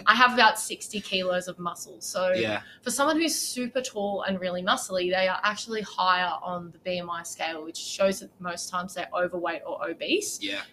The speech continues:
Speaker 2: And that's the same as somebody who's shorter and they're very muscly as well. They're considered
Speaker 1: Yeah.
Speaker 2: to be obese. Um, so
Speaker 1: How is
Speaker 2: I
Speaker 1: that accurate then? Like, how can you use that then?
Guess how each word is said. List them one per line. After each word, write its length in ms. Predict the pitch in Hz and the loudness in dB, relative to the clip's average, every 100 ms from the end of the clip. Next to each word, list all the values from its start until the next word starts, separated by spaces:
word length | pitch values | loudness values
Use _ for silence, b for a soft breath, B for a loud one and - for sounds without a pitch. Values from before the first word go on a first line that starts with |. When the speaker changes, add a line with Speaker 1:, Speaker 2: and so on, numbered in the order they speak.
| - | 0
Speaker 2:
And 120 | 233 262 | 4 6
that's 160 | 339 | 4
the 60 | 359 | 0
same 300 | - 240 226 | 4 4 4
as 100 | 214 | 2
somebody 320 | 202 202 196 | 2 2 2
who's 460 | 180 185 180 - - - | 0 -2 -4 -8 -14 -8
shorter 500 | - - 208 226 220 | -6 2 4 6 6
and 280 | 196 190 | 6 6
they're 100 | 185 | 4
very 220 | 190 180 180 | 4 2 2
muscly 420 | 180 180 185 180 | 0 0 -2 -2
as 140 | 175 | -2
well. 240 | 180 175 170 | 0 0 -2
They're 260 | 170 170 170 | -2 -4 -4
considered 360 | 190 190 196 - | -4 -2 -2 -2
Speaker 1:
Yeah. 60 | |
Speaker 2:
to 100 | - | -2
be 160 | 180 - | -4 -4
obese. 640 | 175 170 185 403 - - - B B B B B - | -4 0 2 2 -2 -8 -12 B B B B B 0
Um, 640 | 185 190 185 180 180 180 b b b | 6 6 6 4 0 -2 b b b
so 220 | - - | -8 2
Speaker 1:
How 400 | 226 220 220 156 185 | 4 4 6 6 6
is 120 | 226 | 6
Speaker 2:
I 60 | |
Speaker 1:
that 100 | 139 | 6
accurate 320 | 143 - 185 180 | 2 0 -4 0
then? 220 | 180 175 - - | -2 -2 -10 -12
Like, 180 | 123 120 | -8 -8
how 180 | - 123 | -8 -14
can 180 | - 131 | -14 -20
you 100 | 107 | -14
use 220 | 104 - | -14 -6
that 160 | 143 | -6
then? 120 | 113 | -6